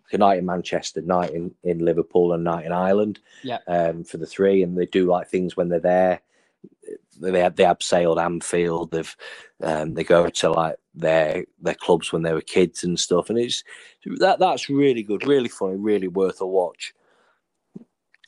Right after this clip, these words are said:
Speaker 1: But yeah, Ca-, so you, so we, are you saying
Speaker 2: I
Speaker 1: Micah
Speaker 2: li-
Speaker 1: Richards then?
Speaker 2: Yeah, w-, I'm not saying most successful, but I enjoy watching
Speaker 1: But,
Speaker 2: Micah Richards.
Speaker 1: yeah,
Speaker 2: But I was just
Speaker 1: yeah.
Speaker 2: about to say, when you mentioned League of Their Own, like, when they've done League of Their Own go on holiday,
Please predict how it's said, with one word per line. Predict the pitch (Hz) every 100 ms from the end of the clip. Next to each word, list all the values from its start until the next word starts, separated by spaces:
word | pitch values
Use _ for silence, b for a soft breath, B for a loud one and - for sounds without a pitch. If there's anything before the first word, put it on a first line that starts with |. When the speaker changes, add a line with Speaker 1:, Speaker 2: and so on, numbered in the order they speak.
| - -
Speaker 1:
But | 113 104
yeah, | 139 139 120 - _ _ _ _
Ca-, | - 98 52 - 71 -
so | -
you, | 131 160 _ _ _ - -
so | -
we, | 143 156 -
are |
you | 170 170
saying | - 180 185
Speaker 2:
I |
Speaker 1:
Micah | 165
Speaker 2:
li- | 175 180
Speaker 1:
Richards | - 185 -
then? | - 143 _ _
Speaker 2:
Yeah, | 220 254 165
w-, | 170 220 226
I'm | 202
not | 208 -
saying | 160 135
most | 127 -
successful, | 107 117 113 101
but | 98 143
I |
enjoy | 151 147 120 123
watching | 95 - 98
Speaker 1:
But, | 101
Speaker 2:
Micah | - 98
Richards. | 95 101
Speaker 1:
yeah, | 101 92
Speaker 2:
But | 123
I |
was | 131 131
just | 160 -
Speaker 1:
yeah. | 123
Speaker 2:
about | 127
to | -
say, | 135
when | 117 120
you |
mentioned | 123 117 120 113
League | 120 113
of | 104
Their |
Own, | 117 107 98
like, | 98 -
when | 117 117 110
they've | 107 104
done | 117 107 104
League | 110 107
of | 107
Their | 101
Own | 101
go | 104 104
on | 101
holiday, | 110 107 101 95